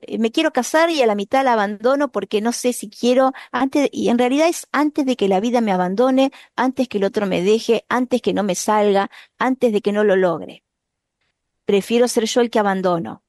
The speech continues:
Eso es un bloqueo interno que tenemos como información y por eso a veces no avanzamos y no nos hacemos cargo de la vida. Tu salida es un veintitrés. Las relaciones con las palabras, las relaciones con el otro, la relación con una madre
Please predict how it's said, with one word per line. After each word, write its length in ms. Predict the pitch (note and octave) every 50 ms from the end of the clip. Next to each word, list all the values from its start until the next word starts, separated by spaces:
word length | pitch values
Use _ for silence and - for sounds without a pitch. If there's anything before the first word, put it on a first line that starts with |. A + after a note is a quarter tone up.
| _
Eso 160 | - B3+ - D4
es 100 | B3+ C#4+
un 100 | C4+ B3
bloqueo 440 | A#3 G#3+ G#3 - - A#3+ A#3 A3+
interno 600 | A3+ A3 G3+ A3+ - A#3 B3+ B3 G#3+ F#3+ F3+ F3
que 140 | E3 - D#3
tenemos 460 | - - F3+ F#3 F#3 F#3 F#3 F#3 G#3
como 180 | - - E3+ F3
información 720 | F3 E3+ - E3 E3 E3 D#3+ E3+ - - C#4 B3+ G#3+ F#3+ -
y 100 | - G3+
por 140 | - G3+ G#3+
eso 200 | B3 B3 - C4+
a 40 |
veces 220 | B3 B3 - C4+ B3
no 140 | A3+ G3 F#3
avanzamos 680 | F3+ F3+ F#3 G3+ - - D#4 D4 B3+ G#3 F3+ F3 - _ - - - _ -
y 60 | F#3
no 80 | G3+ G#3+
nos 160 | G#3+ G#3+ A3
hacemos 340 | G#3 - G#3+ G#3+ G#3+ G3+ -
cargo 320 | - G#3+ A3 G#3+ G3+ F#3+
de 100 | F3 F3
la 140 | E3+ D#3 D#3+
vida. 360 | E3 D3+ - - - - - _ - - - - _
Tu 140 | - C4+ B3
salida 420 | - - G#3+ G3 A3+ C#4 D#4 D#4+
es 140 | D4+ C4 -
un 120 | A3+ G#3+
veintitrés. 840 | G3+ G3 F#3+ F#3 - - F#3+ G#3 - - C4+ C#4 G#3+ F#3 - - _ _ _ _ _ _ _ _ _ _ _ _ _ _ _ _ _ _ _ -
Las 240 | G#3 G3+ G3 G3
relaciones 640 | - A3 A3+ G#3+ F#3+ F#3 - - - D4+ D4+ D#4 C#4+
con 160 | - - F3+
las 140 | E3 E3 E3+
palabras, 540 | - - F3+ F#3+ A#3 B3 A#3+ G#3+ F#3 E3+ F3+
las 180 | F3 E3+ F3 F3+
relaciones 560 | G3 E3+ E3+ E3+ - - - A3+ A#3 B3 A#3
con 220 | - - F#3+ F3
el 160 | E3 E3+ G#3+
otro, 240 | C4+ D4 - - C4
la 100 | A#3 G3
relación 420 | F#3 F#3+ F3+ F#3+ F3+ - - G#3 A3
con 160 | - G3 F#3
una 220 | F3+ E3+ E3+ D#3
madre 560 | E3+ G3+ A#3+ B3+ A#3+ A3 G3+ F#3+ G3 A3 C4+